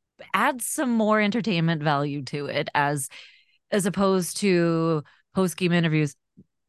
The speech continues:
"Hey guys, yeah, well, we played a s-, you know, a solid sixty minutes tonight." And, uh, and it's like,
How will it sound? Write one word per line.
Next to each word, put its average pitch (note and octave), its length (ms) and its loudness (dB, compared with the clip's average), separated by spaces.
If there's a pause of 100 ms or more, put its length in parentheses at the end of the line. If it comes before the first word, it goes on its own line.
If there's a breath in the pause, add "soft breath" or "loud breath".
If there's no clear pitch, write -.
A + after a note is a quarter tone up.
(120)
"Hey E3 140 2
guys, C#3+ 220 0
yeah, C#3+ 240 0
well, C#3+ 300 -2
we C#3 100 -2
played C3+ 260 -2
a G#2+ 140 -2
s-, - 240 -6
you E3 120 2
know, C3 200 -2
a D#3+ 80 -4
solid C3 380 -2
sixty - 280 -12
minutes A#2+ 280 -4
tonight." D#3+ 360 -2
And, C#3 300 -2
uh, C#3 380 -2
and A3+ 260 -2
it's A3+ 220 -8
like, C#4 180 -4